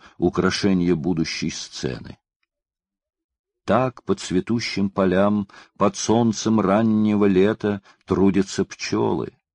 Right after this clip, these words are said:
Одни приплод возмужалый выводят в первый полёт,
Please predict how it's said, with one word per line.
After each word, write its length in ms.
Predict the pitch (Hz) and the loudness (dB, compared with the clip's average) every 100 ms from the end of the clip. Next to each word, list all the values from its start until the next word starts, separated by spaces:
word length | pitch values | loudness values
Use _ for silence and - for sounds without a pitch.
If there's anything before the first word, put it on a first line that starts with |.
| _ _ _ - | _ _ _ -4
Одни 540 | 76 82 71 90 98 | -2 0 2 4 4
приплод 680 | 95 95 82 - 80 107 120 | 4 0 0 0 2 2 2
возмужалый 720 | 113 120 127 120 120 120 120 | 0 -2 -2 0 0 2 2
выводят 720 | 117 113 113 120 117 113 - - | 0 0 2 2 0 -4 -6 -20
в 180 | - - | -20 0
первый 500 | 104 113 107 107 110 | 4 6 6 4 2
полёт, 560 | - 107 107 107 - | 2 4 4 4 0